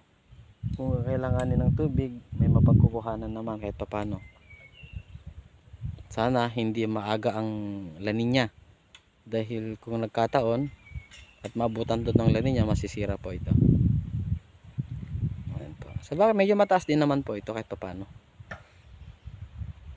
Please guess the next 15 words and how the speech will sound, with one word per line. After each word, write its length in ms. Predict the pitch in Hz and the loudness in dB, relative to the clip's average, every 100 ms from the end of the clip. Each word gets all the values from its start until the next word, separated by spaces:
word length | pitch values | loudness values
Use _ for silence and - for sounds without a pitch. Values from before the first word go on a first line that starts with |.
| - | -8
Hindi 240 | 127 143 | 0 2
ko 80 | 147 | 2
po 160 | 143 143 | 0 2
talaga 240 | 143 139 | 2 2
sina-, 320 | - 135 131 | 0 0 0
tinatamnan 600 | - 139 131 135 135 131 127 | 2 2 2 2 2 2 0
ito 160 | 127 | 0
ng 320 | 127 127 123 | 0 0 -2
palay 320 | 135 131 123 123 | 0 2 2 0
pag 220 | 117 113 | -2 -2
sa 240 | 123 117 | 2 2
second 400 | 110 113 110 110 | 2 0 0 -2
cropping. 420 | 107 107 - 110 110 - - - - - - - | 0 -2 0 -2 -2 -6 -18 -14 -14 -14 -20 -14
Dahil, 800 | - 101 113 113 110 107 101 95 92 - 113 - - - - - - - - - - - - - - - - _ - - _ _ _ _ _ _ - | -8 -4 0 0 0 -2 -4 -6 -10 -10 -10 -10 -12 -12 -8 -4 -4 -4 -8 -20 -20 -16 -16 -18 -20 -20 -20 _ -20 -20 _ _ _ _ _ _ -10
ano, 220 | 110 117 | -6 -6